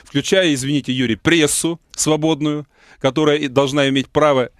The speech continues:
беспрепятственно получать информацию, включая проекты решений, сами решения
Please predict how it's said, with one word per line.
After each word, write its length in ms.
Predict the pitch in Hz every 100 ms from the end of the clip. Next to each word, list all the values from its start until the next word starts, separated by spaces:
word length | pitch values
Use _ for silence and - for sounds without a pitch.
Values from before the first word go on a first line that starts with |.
| _
беспрепятственно 960 | 110 104 170 175 - 151 147 127 - 117
получать 420 | 131 127 131 127
информацию, 560 | 113 120 117 104 - 113
включая 400 | - 117 135 123
проекты 400 | 123 127 113 123
решений, 460 | 120 160 151 135 - -
сами 320 | - 139 131
решения 460 | 123 - 127 120